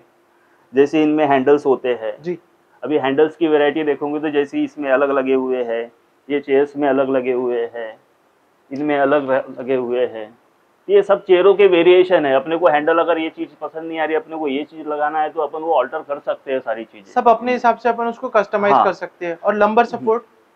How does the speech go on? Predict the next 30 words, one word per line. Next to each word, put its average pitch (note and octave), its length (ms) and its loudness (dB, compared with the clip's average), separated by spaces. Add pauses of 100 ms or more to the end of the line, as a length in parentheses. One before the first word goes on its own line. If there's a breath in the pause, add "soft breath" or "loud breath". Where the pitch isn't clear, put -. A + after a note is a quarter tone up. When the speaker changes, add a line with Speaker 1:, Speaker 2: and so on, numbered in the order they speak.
(360)
Speaker 1:
Lumber E3 300 4
support F3+ 340 2
जैसे E3 240 4
आपने, E3 300 4
मैंने E3 240 -4
आपको D3 340 0
बताया D3 360 4
कि D#3 140 -4
भैया D3+ 240 2
हमारे C#3 340 2
इस C#3+ 200 -4
type C#3+ 220 -2
की D3+ 120 -6
जो C#3+ 120 -4
chairs C3+ 380 -4
में D3 140 -4
जो C#3 160 -4
mechanism C3+ 560 -4
use B2+ 280 -8
करते B2 260 -8
हैं, G#2 240 -10 (180)
Speaker 2:
जी। D3+ 160 -14 (100)
Speaker 1:
ये E3 80 -2
सब F#3 280 -2
torsion E3+ 400 4
bar E3 220 6
mechanism D3+ 560 2
होता A2 300 -4
है। F2+ 160 -12 (220)
Speaker 2:
ओके। E3+ 300 -6